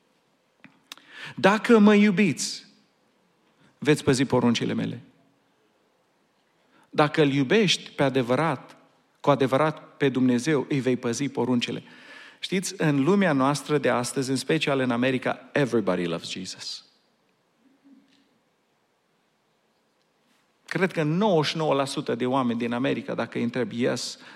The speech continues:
they love Jesus. Dovada este în păzirea poruncilor Lui.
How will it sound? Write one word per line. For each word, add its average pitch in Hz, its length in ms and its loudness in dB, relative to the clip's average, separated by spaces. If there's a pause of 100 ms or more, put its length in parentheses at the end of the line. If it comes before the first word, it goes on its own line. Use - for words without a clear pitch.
(120)
they 123 140 2
love 117 200 0
Jesus. 113 380 -6
Dovada 123 540 0
este 120 340 -6 (200)
în 135 140 -2
păzirea 123 400 -2
poruncilor 120 580 -2
Lui. 127 220 -4